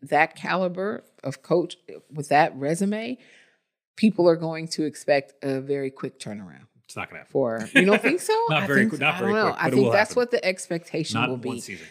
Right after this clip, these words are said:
Speaker 1: Just, I think they had an embarrassment of riches on the offense of the Chargers,
Speaker 2: That
Speaker 1: and I
Speaker 2: offense
Speaker 1: don't
Speaker 2: was
Speaker 1: know
Speaker 2: very sexy.
Speaker 1: how it, I don't know
Speaker 2: It all
Speaker 1: what
Speaker 2: went
Speaker 1: happened.
Speaker 2: sideways.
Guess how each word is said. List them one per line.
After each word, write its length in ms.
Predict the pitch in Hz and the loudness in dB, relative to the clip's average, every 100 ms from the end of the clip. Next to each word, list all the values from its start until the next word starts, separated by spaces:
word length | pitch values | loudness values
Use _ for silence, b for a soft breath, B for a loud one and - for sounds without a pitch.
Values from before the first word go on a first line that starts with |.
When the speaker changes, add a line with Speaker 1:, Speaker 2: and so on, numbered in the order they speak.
| B | B
Speaker 1:
Just, 260 | 233 254 - | 8 8 6
I 100 | 208 | 0
think 240 | 208 240 240 | 2 -2 -2
they 140 | 226 | -4
had 340 | 180 226 - - | -2 -4 -4 -6
an 140 | 214 233 | -10 -8
embarrassment 880 | 226 208 180 214 214 220 208 190 | -6 -2 2 4 2 0 -6 -4
of 160 | 185 170 | -4 2
riches 520 | 165 160 147 123 - | 2 4 -4 -4 -8
on 260 | 120 147 143 | -6 -6 -6
the 140 | 135 | -6
offense 540 | 131 131 - 139 131 - | -6 -6 -6 -8 -8 -10
of 420 | - 135 131 123 | -6 -4 -6 -6
the 100 | 139 | -6
Chargers, 500 | - 156 139 160 170 | -4 -4 -4 -2 -2
Speaker 2:
That 60 | 180 | 2
Speaker 1:
and 80 | |
I 80 | 196 | 2
Speaker 2:
offense 40 | 226 | 2
Speaker 1:
don't 60 | |
Speaker 2:
was 80 | 240 | 0
Speaker 1:
know 120 | 262 | 0
Speaker 2:
very 120 | 254 202 | 0 0
sexy. 100 | 220 | 2
Speaker 1:
how 400 | 262 285 285 277 | 2 4 2 2
it, 160 | 269 - | -2 -4
I 180 | 214 233 | -2 -2
don't 180 | 247 240 | -4 -6
know 200 | 240 233 | -6 -4
Speaker 2:
It 40 | |
all 100 | 220 | 2
Speaker 1:
what 100 | 240 | 4
Speaker 2:
went 40 | 247 | 4
Speaker 1:
happened. 300 | 262 - 254 | 2 2 0
Speaker 2:
sideways. 300 | 175 - | -2 -4